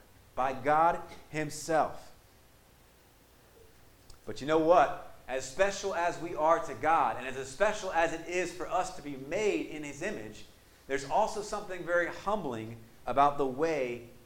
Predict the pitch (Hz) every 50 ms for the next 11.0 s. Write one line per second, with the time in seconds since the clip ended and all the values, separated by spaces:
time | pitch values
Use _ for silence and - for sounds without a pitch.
0 | - - - 120 127 131 120 120 117 113 113 110 110 - - 131 123 123 131 143
1 | 135 - 143 - - - - - - - - - - _ _ - - 120 113 143
2 | 147 147 147 147 143 139 151 175 190 185 170 143 135 135 - 139 139 135 135 -
3 | 156 151 151 151 147 143 156 165 160 113 - - - - - - - - - -
4 | - - - - - - - - 160 180 185 175 180 185 190 196 196 202 190 175
5 | 165 147 143 175 214 214 175 151 156 156 151 151 - - - - - - - 151
6 | 170 170 - - 208 208 196 170 180 185 185 180 180 160 151 143 131 123 165 185
7 | 139 - - - - - - - - - - - - - 120 135 156 190 - -
8 | - - - - - - - 123 131 131 190 196 190 180 175 156 151 190 202 190
9 | 170 - 147 156 185 208 185 165 156 151 143 - - - 202 190 160 160 170 185
10 | 190 185 175 - - - 156 151 143 135 117 139 160 170 170 156 139 - - -